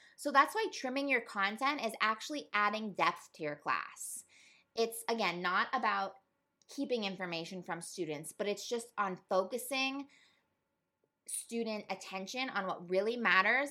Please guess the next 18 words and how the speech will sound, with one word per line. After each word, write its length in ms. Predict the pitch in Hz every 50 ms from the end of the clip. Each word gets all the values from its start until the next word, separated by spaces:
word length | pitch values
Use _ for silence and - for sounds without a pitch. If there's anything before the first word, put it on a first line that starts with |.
| -
and 120 | - 202 190
what 140 | 185 185 -
they 140 | 190 185
need 280 | 185 185 190 196 202 208
to 140 | - 240 214
know 420 | 196 185 165 156 160 185 220 - 539 -
to 100 | 226 220
solve 540 | - - - 170 160 156 160 170 185 190 185 -
a 80 | 202 190
puzzle 420 | - - - 165 160 180 180 170
or 160 | 170 - 185
a 80 | 185 202
problem 480 | - - - - 147 185 180 175 185 202
or 80 | 190 185
explain 460 | 170 - - - - - 160 156 160
a 80 | 165 175
phenomenon. 800 | - 262 262 269 262 233 208 196 180 175 170 165 170 185 214 - _ _ - - - - - _ _ _ _ _ _ _ -
And, 600 | 226 226 214 208 202 196 190 190 190 190 190 196